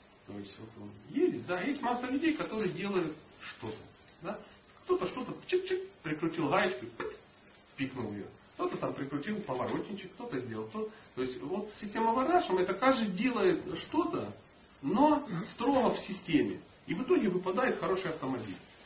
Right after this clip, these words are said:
Если же каждый будет делать то, что ему нравится, то, ну, возможно, сомнительно даже, что там оттуда <laughs> выпадет стиральная машина, да, вместо обычной.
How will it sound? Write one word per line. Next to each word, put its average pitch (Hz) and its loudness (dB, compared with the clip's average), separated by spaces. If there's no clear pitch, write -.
Если 285 2
же 220 0
каждый 214 4
будет 208 2
делать 214 4
то, 214 0
что 233 -2
ему 240 0
нравится, 302 2
то, 160 0
ну, - -2
возможно, 202 4
сомнительно 233 10
даже, 185 6
что - -4
там 139 2
оттуда 135 -2
<laughs> - 0
выпадет 156 2
стиральная 135 8
машина, 110 0
да, 175 0
вместо 117 -2
обычной. 110 -8